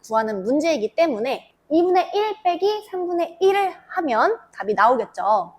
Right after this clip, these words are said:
이번에도 이것을 그림으로 나타내 보도록 하겠습니다. 짠! 이렇게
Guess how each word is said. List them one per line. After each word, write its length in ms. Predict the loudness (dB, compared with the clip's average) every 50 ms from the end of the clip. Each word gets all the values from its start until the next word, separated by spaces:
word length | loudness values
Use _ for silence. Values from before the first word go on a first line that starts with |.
| _ _ _
이번에도 680 | -2 2 2 2 2 2 0 2 2 4 4 4 2
이것을 400 | 0 -2 -4 -6 -8 -8 -10 -8
그림으로 400 | -6 -2 0 2 2 2 0 0
나타내 340 | -2 -2 -4 -4 -8 -10 -10
보도록 320 | -12 -12 -12 -12 -10 -8
하겠습니다. 500 | -4 -4 -4 -4 -4 -10 -20 -20 _ -20 _ _ _ _ _ _ _ _ _ _ _ _
짠! 420 | 0 2 2 4 2 0 -2 -4 -2 -2
이렇게 580 | -2 -2 -2 -4 -8 -8 -6 -6 -6 -8 -10